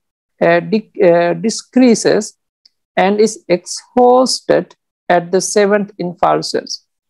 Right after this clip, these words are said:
so that there is no strength to produce another impulses. Thus, the, uh, repetition of impulses comes to an end with the seventh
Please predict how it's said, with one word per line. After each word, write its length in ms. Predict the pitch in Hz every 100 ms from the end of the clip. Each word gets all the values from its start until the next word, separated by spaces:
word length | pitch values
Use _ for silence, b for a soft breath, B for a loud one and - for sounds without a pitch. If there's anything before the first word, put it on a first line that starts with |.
| _ _ _ _
so 720 | - - 262 156 147 180 269 226
that 240 | 190 220 208
there 220 | 202 208
is 180 | 208 202 180
no 460 | 185 233 285 359 -
strength 560 | - - 190 170 - _ _ _ _
to 140 | 233 254
produce 760 | - 165 170 202 294 - _ _ _ _ -
another 420 | 180 175 180 240
impulses. 840 | 180 175 - 160 160 - - - _ _ _ _ _ _ _
Thus, 280 | 202 226 233
the, 360 | 185 185 185 - _
uh, 640 | 175 160 165 165 170 170 - -
repetition 720 | 180 190 247 233 220 240 269 427 _ -
of 260 | 190 196 _ _ _
impulses 960 | 180 214 - 226 226 226 156 175 - _ -
comes 460 | 185 185 226 - -
to 340 | 196 202 - _ _ _ _ _ _ _ _ -
an 320 | 190 247 254 -
end 220 | 185 208
with 280 | 185 190 180
the 240 | 214 294 339
seventh 640 | - - 180 147 123